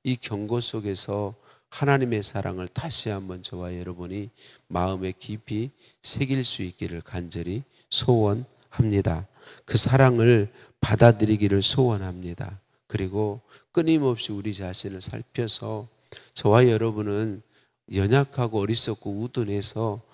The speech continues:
조금만 기회가 생기면 하나님이 아닌 이 잠시 있다 없어질, 진짜 마지막에 정말 나를 도와줄 수 있는 것이 아닌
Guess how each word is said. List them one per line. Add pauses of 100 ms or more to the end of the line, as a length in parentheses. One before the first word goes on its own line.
(220)
조금만
기회가
생기면 (400)
하나님이
아닌 (540)
이 (480)
잠시
있다
없어질,
진짜
마지막에 (340)
정말
나를
도와줄
수
있는
것이
아닌